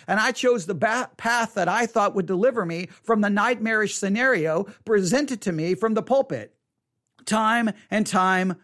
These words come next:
again. When I started following Jesus, I did it to avoid the consequences of not following Jesus.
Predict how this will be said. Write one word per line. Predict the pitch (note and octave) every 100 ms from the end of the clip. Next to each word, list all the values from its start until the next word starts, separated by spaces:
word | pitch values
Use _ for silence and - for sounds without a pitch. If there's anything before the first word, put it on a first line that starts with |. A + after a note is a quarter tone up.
| -
again. | E3 D3+ F#3+ A2+ B2 - _ _ _ _ _ _ - -
When | A#3
I | A#3
started | G3+ C4 C#4+ A3+
following | B3+ B3 A3+ G3+
Jesus, | D#3 C#4 D4+ A3+ G3 -
I | -
did | A#3+ C#4+
it | B3
to | A#3+ A#3+
avoid | G3 A#3+ A#3+
the | G#3
consequences | - C4 D4+ C4+ F#3 D#3 G#3 G#3+ - -
of | A#3+
not | A3 C#4+ E4 F4+
following | G3 D#3 C#3+ C3 C3+
Jesus. | - C3 B2+ - -